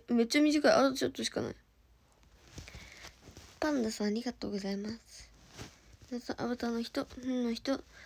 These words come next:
かっこいいリさん、ありがとうございます。ここちゃんファンになった一年でした。え、大好き。バラ、ありがとう。バラもありがとう、うさぎさ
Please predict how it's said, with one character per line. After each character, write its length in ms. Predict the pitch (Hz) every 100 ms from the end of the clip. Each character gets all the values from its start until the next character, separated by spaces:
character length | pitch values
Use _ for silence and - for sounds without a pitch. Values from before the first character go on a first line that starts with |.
| - -
か 120 | 269
っ 20 | -
こ 80 |
い 60 | 247
い 20 |
リ 100 | 247
さ 120 | 262
ん、 20 | 226
あ 40 |
り 100 | 233
が 100 | 240
と 140 | -
う 40 | 220
ご 80 | 226
ざ 140 | 240
い 60 | 247
ま 200 | 269 277
す。 260 | - - - - - - - - _ - _
こ 80 | - -
こ 100 | 269
ち 100 | 285
ゃ 60 |
ん 40 | 277
フ 80 |
ァ 20 | 269
ン 40 |
に 80 | 220
な 60 |
っ 20 | 214
た 100 | -
一 180 | 240 262
年 140 | 233
で 80 | 214
し 80 | -
た。 160 | - -
え、 120 | -
大 220 | 233 233
好 60 | 233 -
き。 280 | - - - - - _ _ _ _ _ _ _ _ _ _ _ _ _ _ _ _ _ _ _ _ _ _ _ _ _ _ _ _ _ _
バ 120 | - 240
ラ、 80 |
あ 60 | 240
り 120 | 240
が 100 | 226
と 300 | 226 240 233
う。 60 | - _ -
バ 100 | 202
ラ 100 | 220
も 140 | 247 -
あ 40 |
り 100 | 196
が 100 | 208
と 120 | - 233
う、 40 |
う 20 |
さ 120 | 233 -
ぎ 60 |
さ 60 | -